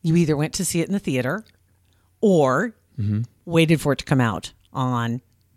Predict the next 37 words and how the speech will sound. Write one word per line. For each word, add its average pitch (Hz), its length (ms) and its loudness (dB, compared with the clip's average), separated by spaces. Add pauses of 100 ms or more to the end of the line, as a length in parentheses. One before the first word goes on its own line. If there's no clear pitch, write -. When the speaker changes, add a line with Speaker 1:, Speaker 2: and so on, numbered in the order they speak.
Speaker 2:
Whatever. 90 460 0
Speaker 1:
D 143 120 0
V 131 140 -4
D, 127 140 -4
Speaker 2:
Yeah. 131 260 2
Speaker 1:
V 113 60 2
C 127 40 0
R, 120 140 0
whatever 127 280 0
you 127 100 0
wanna 120 160 2
Speaker 2:
Right. 113 100 0
Speaker 1:
grab 123 160 -4
to 131 80 -4
play 131 240 -2
it 117 60 -8
on. 110 180 -12 (540)
Um, 147 360 -6
and 175 200 -2
then, 254 240 4
and 180 180 2
then 180 160 2
even 151 240 -2
renting 185 360 0
it 120 100 -8
was 131 180 -2
tough - 340 -4
'cause 139 120 -2
then 160 100 2
you 143 80 -4
have 143 80 -8
to - 80 -20
go 147 80 -6
somewhere 135 240 -6
to 131 80 -2
rent 123 260 0
it. - 140 -10